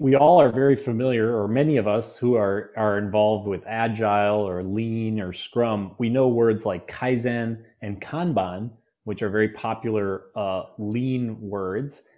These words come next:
But it turns out that there's actually fourteen of these, a-, a-, at least fourteen, uh, of these outlined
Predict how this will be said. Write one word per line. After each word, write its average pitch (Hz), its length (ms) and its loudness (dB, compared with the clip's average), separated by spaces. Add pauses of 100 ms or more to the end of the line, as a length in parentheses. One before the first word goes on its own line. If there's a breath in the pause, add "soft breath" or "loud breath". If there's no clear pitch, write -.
(140)
But - 180 -12 (180)
it 135 160 -4
turns 185 240 2
out 127 180 6
that 120 100 0
there's 123 140 2
actually 131 280 2
fourteen 175 720 2
of 107 100 -4
these, 98 240 -4
a-, 110 60 -2
a-, 107 400 -8
at 110 100 -2
least 127 260 -2
fourteen, 127 600 -2
uh, 98 380 -4
of 101 160 -6
these 107 280 -4 (120)
outlined 107 480 -6